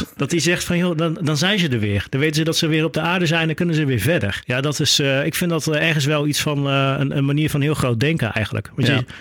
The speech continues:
Speaker 2: je denkt niet na over jezelf, o-, over je bedrijf. Nee, je denkt echt na over de maatschappij en de impact die dat heeft.
Speaker 1: Heel mooi.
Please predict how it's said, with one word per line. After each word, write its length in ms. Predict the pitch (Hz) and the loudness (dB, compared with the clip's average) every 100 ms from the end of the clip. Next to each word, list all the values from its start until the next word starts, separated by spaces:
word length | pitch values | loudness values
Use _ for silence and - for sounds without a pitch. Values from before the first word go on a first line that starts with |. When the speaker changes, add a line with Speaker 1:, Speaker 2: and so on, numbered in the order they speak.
| - - | -18 -6
Speaker 2:
je 120 | 143 | -2
denkt 200 | 120 147 | 0 2
niet 120 | 151 135 | 2 2
na 280 | 151 143 | 2 2
over 220 | 139 127 127 | 0 2 2
jezelf, 460 | 123 143 165 165 | 2 2 2 0
o-, 160 | 143 160 | 0 0
over 200 | 139 135 | 0 0
je 100 | 123 | 0
bedrijf. 400 | 120 135 170 165 | 0 0 0 0
Nee, 120 | 147 | 0
je 60 | 139 | 0
denkt 200 | 143 151 | 0 0
echt 140 | 139 | 0
na 160 | 151 143 | 0 0
over 200 | 131 135 | 0 0
de 60 | |
maatschappij 520 | 139 139 - 117 151 160 | 0 0 -2 0 0 2
en 60 | |
de 80 | 143 | 0
impact 360 | 165 151 143 - | 0 0 -2 0
die 120 | 143 | 0
dat 180 | 160 - | 0 0
heeft. 320 | 95 98 - | -2 -2 -2
Speaker 1:
Heel 180 | 143 147 | 0 2
mooi. 300 | 123 107 | 2 2